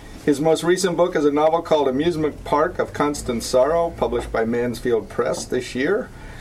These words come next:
He lives with his wife, Sohir, and their three cats, Akira,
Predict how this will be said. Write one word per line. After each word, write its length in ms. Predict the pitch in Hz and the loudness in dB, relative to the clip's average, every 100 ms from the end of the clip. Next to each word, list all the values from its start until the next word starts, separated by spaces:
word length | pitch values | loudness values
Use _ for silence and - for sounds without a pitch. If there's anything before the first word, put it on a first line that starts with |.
| - - | -8 0
He 80 | 127 | 4
lives 220 | 135 127 | 4 2
with 140 | 127 | 0
his 200 | 127 107 | 0 2
wife, 240 | 120 131 - | 2 2 0
Sohir, 600 | - 110 147 190 190 - - - - | 0 2 2 2 0 -6 -14 -12 -4
and 320 | 120 120 117 | 0 0 2
their 240 | 113 113 107 | 2 4 2
three 320 | - 147 170 | 0 -2 -2
cats, 680 | - 147 147 156 - - - - - | 0 2 2 0 -2 -8 -8 -14 -6
Akira, 560 | - - 160 170 196 | -6 0 2 2 2